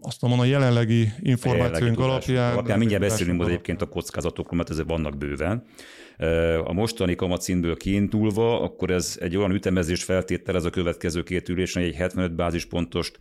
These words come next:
Speaker 2: vágást követhet egy ötven bázispontos, és így fogunk eljutni a tizenegy százalékig. Ez egy reális, ö, következtetés?
Speaker 1: Még egyszer, ugye,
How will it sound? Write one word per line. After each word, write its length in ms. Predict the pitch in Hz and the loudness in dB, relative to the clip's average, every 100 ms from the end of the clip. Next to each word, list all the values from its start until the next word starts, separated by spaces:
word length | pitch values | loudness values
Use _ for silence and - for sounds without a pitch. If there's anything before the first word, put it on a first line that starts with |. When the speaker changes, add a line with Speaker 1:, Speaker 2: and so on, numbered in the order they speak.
| - - - | -20 -20 -20
Speaker 2:
vágást 540 | - 87 90 90 87 - | -6 -2 0 0 -2 -4
követhet 440 | - 85 78 78 | -4 -2 -2 -4
egy 120 | 85 | -4
ötven 320 | 82 80 78 78 | -4 -4 -4 -2
bázispontos, 600 | 80 98 - 107 101 92 | -2 -2 -4 -6 -4 -4
és 100 | 90 | -4
így 120 | 82 | -4
fogunk 300 | 80 78 78 | -4 -6 -4
eljutni 320 | 78 78 78 | -4 -4 -6
a 60 | 73 | -6
tizenegy 360 | 80 73 73 | -6 -6 -6
százalékig. 640 | - 82 82 90 85 98 - - _ | -4 -4 -2 -2 0 -2 -4 -18 _
Ez 140 | - 80 | -6 0
egy 120 | 85 | 2
reális, 680 | 87 87 92 104 - - - | 2 2 2 2 -2 -6 -4
ö, 300 | 92 90 90 | 0 2 0
következtetés? 800 | 92 87 - 95 - 82 - - - - - - - - - - - - _ - | 0 -2 -2 -4 -4 -4 -6 -12 -20 -18 -18 -18 -20 -20 -20 -20 -20 -20 _ -4
Speaker 1:
Még 180 | 120 | 0
egyszer, 240 | 117 113 123 | 0 2 4
ugye, 140 | 123 | 4